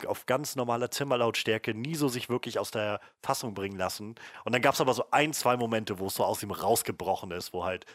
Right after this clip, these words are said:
mit Falstaff zusammen er dann, äh, also in der, in der, äh, wo er aus ihm das herausgekitzelt hat so ein bisschen. Oder aber auch mit dem,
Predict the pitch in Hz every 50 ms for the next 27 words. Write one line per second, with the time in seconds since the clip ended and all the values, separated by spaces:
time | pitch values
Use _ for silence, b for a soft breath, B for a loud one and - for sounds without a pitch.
0 | B B B - 95 - - - - - 113 104 98 - - - 101 92 - -
1 | - 104 95 101 92 92 92 92 90 92 95 101 101 95 92 92 98 95 92 -
2 | - - - - - - - - - - - 104 95 95 98 95 92 92 - 87
3 | 85 - 92 90 87 90 92 B B B B B B B B - 90 87 87 87
4 | 85 80 - - 95 - - - 104 104 104 98 95 92 - 98 95 98 90 -
5 | 98 90 95 98 95 - 95 - - 113 - - 104 - - 95 - - 95 90
6 | 98 92 - - 101 90 92 B B B B B 104 110 117 113 104 101 101 107
7 | 104 98 98 98 - - 107 98 - - 101 95 90 90 90 92 92